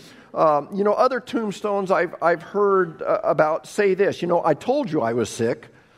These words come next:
Someone actually put that on there. Here's another one, "I knew this would happen."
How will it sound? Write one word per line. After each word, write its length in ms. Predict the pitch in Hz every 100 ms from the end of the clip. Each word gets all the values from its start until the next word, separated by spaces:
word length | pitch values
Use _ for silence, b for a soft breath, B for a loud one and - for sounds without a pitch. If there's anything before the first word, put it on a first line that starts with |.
| b
Someone 260 | - 165 170
actually 300 | 165 - 156
put 180 | 165 170
that 140 | 151
on 140 | 156 156
there. 200 | 139 - B B B
Here's 200 | 196 220
another 240 | 196 226 220
one, 160 | 190 -
"I 200 | 190 202
knew 380 | 185 220 302
this 240 | 208 202 -
would 120 | 165
happen." 560 | 196 151 - 135 196